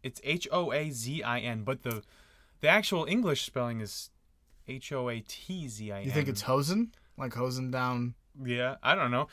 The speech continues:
Speaker 1: Maybe it's
Speaker 2: The
Speaker 1: like
Speaker 2: dog?
Speaker 1: pizza,
Speaker 2: Yeah,
Speaker 1: where
Speaker 2: okay.
Speaker 1: there's a T there and no, it's unexplained, or
Speaker 2: Hosen.
Speaker 1: Nazi or something like
Speaker 2: Hosen.
Speaker 1: that.
Speaker 2: Hosen.
Speaker 1: We'll, we'll say Hoatzin.
Speaker 2: Okay. So it is heavily debated in taxonomy.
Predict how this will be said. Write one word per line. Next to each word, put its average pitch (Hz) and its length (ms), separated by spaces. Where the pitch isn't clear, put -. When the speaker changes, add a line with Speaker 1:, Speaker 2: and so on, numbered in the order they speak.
Speaker 1:
Maybe 170 200
it's 175 80
Speaker 2:
The 196 60
Speaker 1:
like - 40
Speaker 2:
dog? 117 120
Speaker 1:
pizza, 143 120
Speaker 2:
Yeah, 113 220
Speaker 1:
where 123 120
Speaker 2:
okay. 120 40
Speaker 1:
there's 120 220
a 113 80
T 147 260
there 113 300
and 110 180
no, 117 220
it's 117 260
unexplained, 123 640
or 107 80
Speaker 2:
Hosen. 131 160
Speaker 1:
Nazi 104 420
or 104 100
something 113 240
like 135 80
Speaker 2:
Hosen. 98 140
Speaker 1:
that. 101 160
Speaker 2:
Hosen. 107 360
Speaker 1:
We'll, 165 160
we'll 175 100
say 147 140
Hoatzin. 98 360
Speaker 2:
Okay. 113 340
So 160 580
it 156 180
is 165 200
heavily 147 280
debated 143 460
in 143 320
taxonomy. 170 680